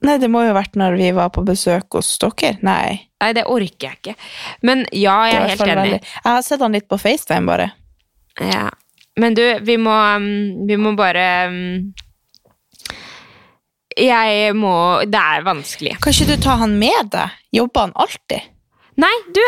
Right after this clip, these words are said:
Speaker 2: han skal jo, han skal være med til Oslo, fordi nå, nå er vi over på et punkt her, fordi et av mi-, i notatet mitt så står det, «Jeg må få meg en barnevakt i Oslo.»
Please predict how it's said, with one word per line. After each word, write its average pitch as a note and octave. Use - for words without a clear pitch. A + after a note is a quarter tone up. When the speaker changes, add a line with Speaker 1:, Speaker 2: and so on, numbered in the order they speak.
Speaker 2:
han G4
skal F4+
jo, F4
han E4
skal -
være C4+
med A3+
til A3+
Oslo, G#3
fordi G#3+
nå, A3+
nå A3
er G#3
vi F3
over D3+
på -
et -
punkt F3+
her, G3+
fordi F3+
et A3+
av G3
mi-, F3+
i G#3
notatet G3+
mitt G3
så F3+
står -
det, -
«Jeg F#3
må D#3+
få E3+
meg D#3+
en D#3
barnevakt D#3
i -
Oslo.» -